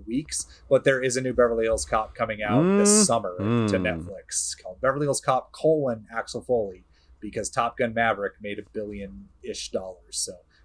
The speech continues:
Speaker 1: that's what we have to name these movies now, apparently. And, uh,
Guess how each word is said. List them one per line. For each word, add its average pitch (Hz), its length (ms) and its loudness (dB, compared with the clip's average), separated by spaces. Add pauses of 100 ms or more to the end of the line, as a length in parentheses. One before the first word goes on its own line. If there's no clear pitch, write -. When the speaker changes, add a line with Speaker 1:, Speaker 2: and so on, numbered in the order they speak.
Speaker 1:
that's 117 260 0
what 110 100 0
we 101 120 -8
have 107 140 0
to 113 80 -10
name 107 240 -6
these 101 180 -16
movies 104 320 -8
now, 120 180 2
apparently. 180 500 -2 (360)
And, 165 420 2 (180)
uh, 147 440 4